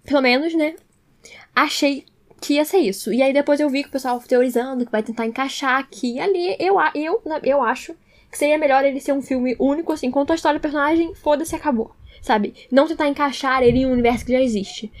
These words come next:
Principalmente porque, é, tipo, ele é da Sony, ele foi gravado há muito tempo. Teria que regravar ele, talvez, fazer um monte de coisa e isso.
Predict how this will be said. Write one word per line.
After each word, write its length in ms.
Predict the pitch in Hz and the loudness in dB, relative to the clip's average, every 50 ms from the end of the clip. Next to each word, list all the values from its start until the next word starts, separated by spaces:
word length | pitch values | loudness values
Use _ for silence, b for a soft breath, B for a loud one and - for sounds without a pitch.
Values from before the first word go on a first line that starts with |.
| B B B B | B B B B
Principalmente 400 | - 247 240 262 247 240 247 247 | 0 0 4 6 6 6 4 4
porque, 400 | - - 247 - - 240 220 220 - - _ _ - | 0 -4 -4 0 4 4 4 4 2 -4 _ _ -10
é, 200 | - - - 214 | -4 0 0 -2
tipo, 180 | - - - 190 | 0 0 0 2
ele 80 | 202 | 4
é 60 | 202 202 | 4 2
da 120 | 214 220 | 2 0
Sony, 300 | - - 214 220 247 262 | 0 0 0 2 2 2
ele 80 | 226 220 | 0 0
foi 120 | - 196 | 0 0
gravado 320 | 196 190 190 196 196 196 | 0 0 0 2 2 4
há 40 | 202 | 4
muito 200 | 196 196 247 - | 4 4 2 0
tempo. 380 | - 226 202 208 247 - 311 - B B B B B | 0 0 0 0 0 -2 -4 -6 B B B B B
Teria 160 | - 214 214 | 2 2 2
que 120 | 214 220 226 | 2 2 0
regravar 580 | 208 220 220 269 294 294 269 247 220 226 226 | 0 0 2 2 2 2 2 4 4 4 4
ele, 180 | 220 202 202 208 | 4 2 2 0
talvez, 400 | 208 196 190 190 190 220 220 214 | 0 -2 -2 -2 -2 -2 -2 -2
fazer 200 | 214 208 202 202 | -2 0 0 2
um 20 | |
monte 140 | 208 220 233 | 2 2 0
de 40 | 240 - | 0 0
coisa 200 | 214 226 233 240 | -2 -2 -2 -2
e 60 | 226 | -4
isso. 260 | 220 - - 214 - | -8 -8 -8 -10 -12